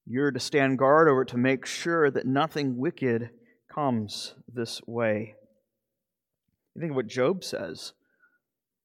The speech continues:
"I've made a covenant with my eyes. I will not look upon another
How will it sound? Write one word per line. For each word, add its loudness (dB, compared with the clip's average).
"I've -8
made -2
a -6
covenant -4
with -6
my -2
eyes. -6
I -4
will 0
not 2
look -2
upon -4
another -6